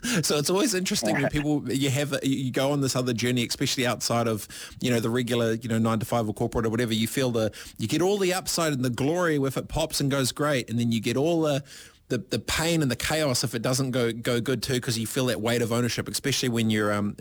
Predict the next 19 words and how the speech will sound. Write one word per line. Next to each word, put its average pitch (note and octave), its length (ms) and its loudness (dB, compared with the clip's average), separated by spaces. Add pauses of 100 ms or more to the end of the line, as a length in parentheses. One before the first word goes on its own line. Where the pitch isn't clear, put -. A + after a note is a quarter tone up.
first A2+ 260 -2
time A2+ 140 2
in A2 80 2
the G#2+ 80 0
entrepreneurial A2+ 520 0
game. A2 260 0 (300)
So - 140 0
before, E3 260 0
before G#3+ 240 0
you D#3 100 2
go, D#3+ 200 0
maybe, C#3 280 0
James, C#3+ 360 -2
I'll B2+ 80 2
ask, D3+ 240 0 (260)
are D3+ 60 0
you F#3 160 2
allowed G3 360 0
to, G3 180 -2